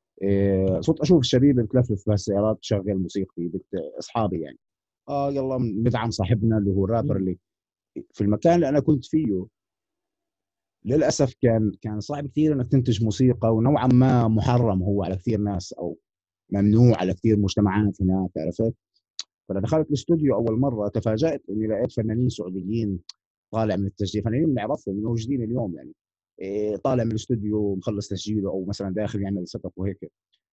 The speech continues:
Speaker 1: آه، شو بدك، طويلة صراحة، بس هذا ال-، هذا الوقتها كان صعب على الم-، في الموضوع. فالشباب حبت الإشي، بلشوا يدعموا وكذا. بعدين اكتشفت إنه في إشي اسمه إم إم دي راب. آه،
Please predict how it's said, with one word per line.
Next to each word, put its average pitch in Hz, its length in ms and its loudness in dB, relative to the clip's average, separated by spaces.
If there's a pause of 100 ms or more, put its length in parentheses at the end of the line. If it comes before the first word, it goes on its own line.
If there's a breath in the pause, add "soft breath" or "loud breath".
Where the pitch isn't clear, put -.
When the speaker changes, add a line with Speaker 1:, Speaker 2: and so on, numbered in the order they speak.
(560)
Speaker 1:
آه، 90 60 -8 (380)
شو 139 180 -6
بدك، 160 160 -6 (100)
طويلة 117 380 -2
صراحة، 101 420 -4
بس - 240 -10
هذا 139 180 0
ال-، 127 180 -4
هذا 135 260 -2
الوقتها 120 420 0
كان 107 440 -2 (160)
صعب 98 400 -6 (280)
على 95 120 -6
الم-، 95 260 -4
في - 120 -6
الموضوع. 95 500 -8 (120)
فالشباب 127 1040 -6
حبت 156 360 -4
الإشي، 113 440 -4
بلشوا 135 340 -2
يدعموا 110 400 -4
وكذا. 104 420 -6 (760)
بعدين 113 320 -2
اكتشفت 131 320 -6
إنه 117 120 -6
في 107 120 -6
إشي 113 180 -8
اسمه 107 280 -8
إم 123 100 -2
إم 113 140 -4
دي 107 200 -4
راب. 110 320 -2 (1120)
آه، 90 300 -2